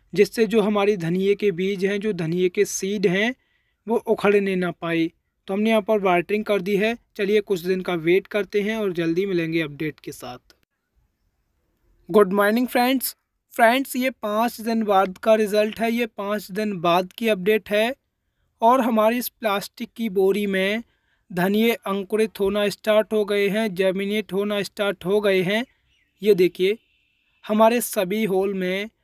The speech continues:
हमारे सभी धनिये के सीड अच्छे से अंकुरित हो गए हैं, जर्मिनेट हो गए हैं।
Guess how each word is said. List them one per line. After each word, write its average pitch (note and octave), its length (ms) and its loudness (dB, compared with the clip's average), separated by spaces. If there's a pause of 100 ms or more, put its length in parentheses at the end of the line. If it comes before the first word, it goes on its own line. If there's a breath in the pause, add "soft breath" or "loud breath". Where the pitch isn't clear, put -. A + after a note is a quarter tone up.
(140)
हमारे F#3+ 320 2
सभी F#3+ 440 -4
धनिये F3 360 0
के F3+ 180 -2
सीड F#3 400 -2 (280)
अच्छे - 280 -2
से G3 180 -2
अंकुरित G3+ 580 -2
हो F#3+ 100 0
गए F3 180 -2
हैं, F#3+ 200 -2
जर्मिनेट F3+ 540 -2 (260)
हो G3 120 4
गए E3 220 0
हैं। D#3+ 260 -4